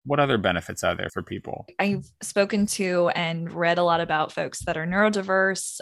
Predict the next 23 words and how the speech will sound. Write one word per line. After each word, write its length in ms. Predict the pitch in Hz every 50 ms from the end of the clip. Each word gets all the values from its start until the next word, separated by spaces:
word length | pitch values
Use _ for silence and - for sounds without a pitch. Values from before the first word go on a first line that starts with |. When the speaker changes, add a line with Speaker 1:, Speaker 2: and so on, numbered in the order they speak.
| - _ _
Speaker 2:
certainly 380 | - - 208 202 - 208 196 185
parents, 720 | - - - 190 180 180 185 185 185 185 185 - - -
caretakers, 1080 | - - - 170 175 180 180 - - 175 175 - 180 180 175 170 170 165 170 - - - -
people 280 | - - 180 - 175 -
that 100 | 170 165
have 400 | - - 151 160 160 160 - -
disabilities. 880 | - - - - - - 185 196 202 196 196 196 190 190 190 185 - - - - - - - _ _ - _ _ _ _ _ - - _ _ _ -
A 60 | - 208
lot 320 | 208 208 202 202 226 262
of 120 | 285 269
times, 640 | - - 226 202 185 180 180 180 180 185 - - - -
and 140 | - 202 226
this 140 | 277 - 269
is 100 | 247 -
true 180 | - - 202
in 60 | 190
the 80 | 185 175
design 380 | 175 170 170 175 151 160 165 175
world 220 | 180 170 170 - _ _ _ -
too, 240 | - - 175 160
if 160 | 151 160 - -
we 100 | 185 175
create 540 | - - - 180 170 160 156 156 156 -